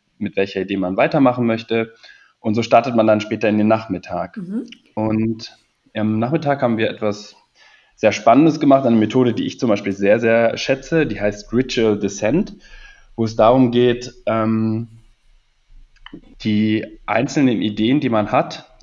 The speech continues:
Speaker 1: äh, den anderen Gruppen vorzustellen. Es gibt einen, einen sogenannten Botschafter, der nimmt die Idee mit,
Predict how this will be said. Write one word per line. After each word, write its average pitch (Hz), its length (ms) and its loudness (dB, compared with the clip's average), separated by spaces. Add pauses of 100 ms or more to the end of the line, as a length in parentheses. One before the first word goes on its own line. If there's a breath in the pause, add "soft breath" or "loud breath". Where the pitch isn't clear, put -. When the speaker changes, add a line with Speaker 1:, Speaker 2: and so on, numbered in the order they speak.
(140)
Speaker 1:
äh, 110 280 -2
den 104 160 -6
anderen 113 220 0
Gruppen 113 200 -8
vorzustellen. 143 560 -2
Es 131 100 -6
gibt - 140 -18
einen, 98 160 -6
einen 101 160 -4
sogenannten 92 420 -6
Botschafter, 131 540 0
der 101 120 -2
nimmt 98 220 -4
die 92 100 -6
Idee 95 240 -6
mit, - 380 -4